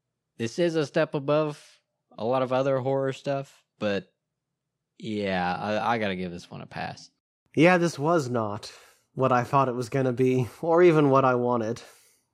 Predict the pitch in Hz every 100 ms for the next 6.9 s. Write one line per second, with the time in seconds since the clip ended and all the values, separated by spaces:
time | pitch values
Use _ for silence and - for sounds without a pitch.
0 | _ - 135 135 135 127 117 127 120 135
1 | 127 123 120 120 120 110 110 123 113 110
2 | 107 107 - 123 117 120 110 - - 113
3 | 107 127 - 117 117 113 113 139 165 135
4 | 139 131 117 120 120 110 110 104 - 127
5 | 117 117 - 120 117 120 107 107 127 120
6 | 120 113 120 117 120 117 117 110 -